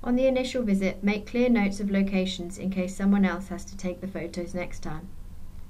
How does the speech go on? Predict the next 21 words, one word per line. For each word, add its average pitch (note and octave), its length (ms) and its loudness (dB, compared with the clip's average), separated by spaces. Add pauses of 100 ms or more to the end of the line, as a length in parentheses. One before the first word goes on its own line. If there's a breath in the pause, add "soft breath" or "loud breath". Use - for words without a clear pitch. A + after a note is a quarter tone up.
(420)
Remember A3 320 2
to G3+ 160 -2
take G#3+ 240 -4
your B3 100 0
location G#3 540 0
map F#3 340 -2
as G3 140 -2
well F#3 180 2
as F#3+ 140 0
previous G3+ 560 0
photos F3 460 -4
to - 100 -10
help F#3 260 -2
line F#3 280 2
up F3+ 200 -4
your F3+ 120 -2
new F#3 280 4
photos E3+ 540 -6
on F#3 160 -2
all F#3 160 -2
visits E3+ 480 -8